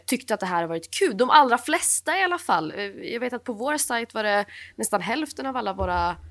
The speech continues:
de som hade röstat i den här omröstningen som hade gett dem fem plus.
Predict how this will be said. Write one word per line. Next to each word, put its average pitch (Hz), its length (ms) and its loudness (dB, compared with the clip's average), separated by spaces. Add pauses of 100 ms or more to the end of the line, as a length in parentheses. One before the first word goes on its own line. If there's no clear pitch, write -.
(100)
de 247 80 -4
som 214 100 -2
hade 196 120 0
röstat 240 340 -4
i - 20 -4
den 208 80 -6
här 180 80 -4
omröstningen 190 420 -6
som 190 100 -6
hade 180 100 -6
gett 165 120 -10
dem 165 140 -6
fem 156 240 -8
plus. - 420 -6